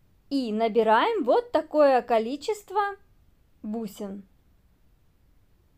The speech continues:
Другим концом лески проходим через последнюю набранную оранжевую бусину. Складываем концы вместе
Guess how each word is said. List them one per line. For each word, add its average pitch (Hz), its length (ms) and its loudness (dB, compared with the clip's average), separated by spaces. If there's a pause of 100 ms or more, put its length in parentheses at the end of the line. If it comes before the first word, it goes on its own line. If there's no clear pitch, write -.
(2250)
Другим 277 540 -2
концом 262 460 0
лески 220 600 -4 (300)
проходим 247 760 2 (720)
через 254 360 -6
последнюю 277 840 0
набранную 254 640 2
оранжевую 302 600 0
бусину. 214 680 -6 (2500)
Складываем 269 760 2
концы 233 420 -2
вместе 226 680 -6